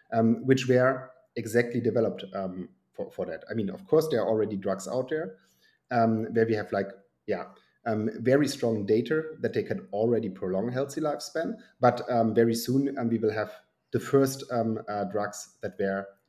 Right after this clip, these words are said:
developed with this idea in mind. And that's why it's such a hype topic. And then you were asking about, um, A I. Does it influence, um, the longevity industry?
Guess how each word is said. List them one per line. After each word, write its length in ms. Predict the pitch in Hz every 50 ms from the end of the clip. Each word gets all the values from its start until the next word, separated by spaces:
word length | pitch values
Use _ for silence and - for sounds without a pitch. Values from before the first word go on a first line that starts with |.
| _ _ _ -
developed 440 | 123 110 113 113 113 110 113 -
with 140 | - - -
this 140 | 110 95 -
idea 360 | - 95 92 92 185 - -
in 120 | - 82 82
mind. 260 | 82 - - - - -
And 80 | 117 120
that's 220 | 143 156 - 160
why 120 | 160 135 123
it's 160 | 110 - -
such 180 | - 107 - 117
a 60 | 101
hype 220 | 104 95 95 -
topic. 300 | - - - - - - _ _ _ _ _ _ _ _ _ -
And 100 | 123 135
then 120 | 151 185
you 100 | 196 185
were 80 | 170 156
asking 420 | - - 143 147 - - 139 127
about, 360 | 123 120 120 113 117 113 113 - -
um, 200 | 117 110 107 101 -
A 120 | 107 104
I. 240 | - 98 98 92 92 92 95
Does 200 | - 120 131 131
it 140 | 135 131 -
influence, 680 | 147 131 131 - 123 117 113 110 107 107 - - - -
um, 560 | 107 107 104 101 101 98 98 101 98 98 - -
the 80 | 113 113
longevity 500 | 120 123 120 131 170 185 202 - - 104
industry? 480 | 90 95 92 - - - 85 85 -